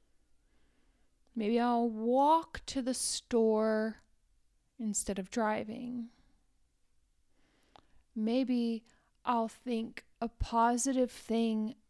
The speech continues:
about myself. Maybe I'll do something kind and nurturing to myself. Maybe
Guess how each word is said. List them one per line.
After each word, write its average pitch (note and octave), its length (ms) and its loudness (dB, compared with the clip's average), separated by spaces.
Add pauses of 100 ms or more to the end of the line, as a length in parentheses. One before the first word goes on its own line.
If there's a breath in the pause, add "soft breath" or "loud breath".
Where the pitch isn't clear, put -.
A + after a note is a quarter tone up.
(240)
about G#3 480 -2
myself. G3 880 -6 (1700)
Maybe A3+ 420 0
I'll G#3+ 200 -2
do A3 260 -2
something G3+ 800 -4 (500)
kind G#3+ 720 -2 (680)
and G3 280 -2
nurturing A#3 960 0 (400)
to A3+ 120 -2
myself. - 1080 -2 (580)
Maybe A3+ 600 2